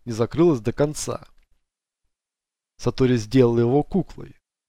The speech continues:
Опробовать новую марионетку хирург не спешил.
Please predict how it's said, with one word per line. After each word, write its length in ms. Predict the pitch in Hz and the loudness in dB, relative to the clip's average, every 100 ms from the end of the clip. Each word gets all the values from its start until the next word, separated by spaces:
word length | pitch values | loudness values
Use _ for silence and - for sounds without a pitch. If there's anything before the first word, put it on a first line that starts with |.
| _ _ - | _ _ -4
Опробовать 680 | 120 196 233 147 127 - | 0 4 4 4 -6 -8
новую 380 | 135 143 123 117 | 2 2 4 2
марионетку 580 | 120 120 127 131 - 110 | 4 4 4 0 -2 -10
хирург 460 | - 123 196 220 143 | -6 -2 -2 -2 -6
не 100 | 170 | -8
спешил. 540 | - 220 - 127 | -4 -2 -2 -4